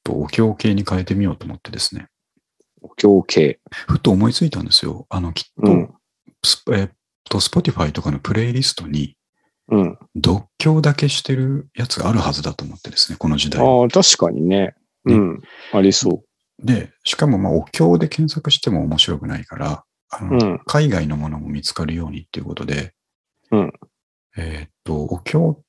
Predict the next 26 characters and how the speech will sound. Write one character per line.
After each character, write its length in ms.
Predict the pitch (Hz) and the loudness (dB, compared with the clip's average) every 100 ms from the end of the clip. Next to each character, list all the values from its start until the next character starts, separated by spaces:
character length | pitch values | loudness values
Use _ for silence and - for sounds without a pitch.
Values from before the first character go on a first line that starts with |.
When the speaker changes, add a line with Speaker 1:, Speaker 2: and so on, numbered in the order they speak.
| _ - | _ -2
Speaker 1:
て 100 | 139 | 0
多 160 | - | 0
分 160 | 123 82 | 0 -2
で 80 | 87 | -4
す 180 | - 92 | -6 -8
ね、 140 | 117 | -4
ス 220 | - - 175 | 2 4 6
ー 80 | 160 | 4
ト 140 | - | 0
ラ 140 | - | -6
っ 40 | - | -8
て 40 | _ - | _ -14
言 100 | - | -12
う 20 | |
ん 20 | - | -10
で 80 | |
す 120 | - - | -12 -12
よ。 140 | - _ - | -18 _ -4
イ 120 | 98 | 0
ン 160 | 92 85 | 0 0
ド 140 | 85 | -4
系 260 | - 80 76 | -4 -4 -4
の 300 | 78 78 - - | -6 -10 -12 -4
仏 180 | 87 - | -4 -2
教 180 | 73 | -6
の 180 | 71 - | -6 -10